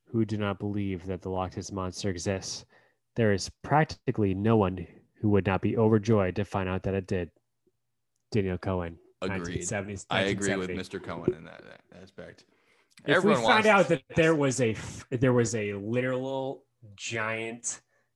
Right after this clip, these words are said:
Speaker 1: f-, who, I don't know, let's say five thousand pound
Speaker 2: Hmm.
Speaker 1: plesiosaur living in Loch Ness,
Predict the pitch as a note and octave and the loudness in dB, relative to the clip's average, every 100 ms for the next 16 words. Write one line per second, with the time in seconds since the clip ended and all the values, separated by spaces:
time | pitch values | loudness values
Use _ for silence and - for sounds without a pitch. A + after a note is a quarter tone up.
0 | _ - - - - - - - - - | _ -20 -20 -20 -20 -20 -20 -20 -16 -14
1 | - - - - B2 A#2 G#2+ G2+ G#2 G2+ | -14 -14 -6 0 2 4 2 0 -2 -2
2 | G2 F#2 F2 - _ - _ - A2+ - | 0 0 -2 -12 _ -20 _ -4 -2 2
3 | B2 G2+ - - A2+ A2 A2 B2 A2 A2 | 2 2 0 -2 2 2 2 2 4 2
4 | - G#2+ G2 - G2+ F#2 F#2+ G2 A2 - | 0 -6 -8 -10 -8 -6 -6 -8 -12 -18
5 | _ _ - A#2+ G#2+ G#2 G#2+ G#2 G#2 B2 | _ _ -8 -4 -4 -2 0 0 0 2
6 | A#2 A#2+ C3 - _ _ _ _ _ G#2+ | 2 2 0 -2 _ _ _ _ _ -6
7 | G#2+ G#2 A2+ G#2+ G#2 G2+ G2 G#2 G2 G#2+ | -4 -4 -4 -6 -2 -4 -4 -6 -6 -4
8 | - - | -6 -6